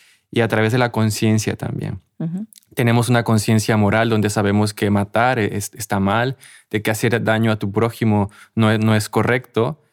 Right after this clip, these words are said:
Speaker 1: eh, y eso viene de Dios.
Speaker 2: Ujú.
Speaker 1: Tristemente ahora hay, hay personas que, que no tienen una conciencia tan, tan buena, pero tenemos esta noción de que en el corazón, en la mente, hay un anhelo por, por este Dios, por conocer a Dios.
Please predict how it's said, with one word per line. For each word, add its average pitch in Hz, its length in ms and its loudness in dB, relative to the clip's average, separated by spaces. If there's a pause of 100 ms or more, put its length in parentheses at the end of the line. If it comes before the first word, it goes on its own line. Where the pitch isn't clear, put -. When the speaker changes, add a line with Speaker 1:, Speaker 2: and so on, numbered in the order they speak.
(240)
Speaker 1:
eh, 107 400 0
y 113 120 4
eso 113 180 0
viene 104 220 2
de 92 120 0
Dios. 117 340 -10
Speaker 2:
Ujú. - 100 -20
Speaker 1:
Tristemente 123 600 2
ahora 110 560 2
hay, - 80 -8 (180)
hay 113 140 0
personas 110 360 -2
que, 101 280 -2
que - 120 -2
no 107 220 2
tienen 110 380 2
una 110 220 2
conciencia 107 540 2
tan, 104 360 0
tan 107 240 0
buena, 117 320 2
pero 107 240 0 (380)
tenemos 131 340 2
esta 131 180 -2
noción 120 460 0
de 113 140 0
que - 340 -2
en 110 220 2
el 104 140 2
corazón, 107 520 0
en 104 100 2
la 101 100 2
mente, 120 540 -2 (400)
hay 113 220 0
un 120 120 2
anhelo 117 360 2
por, 104 300 -2
por 107 200 0
este 104 260 -2
Dios, 98 280 -6
por 104 140 -2
conocer 95 400 -2
a 95 60 -6
Dios. - 300 -14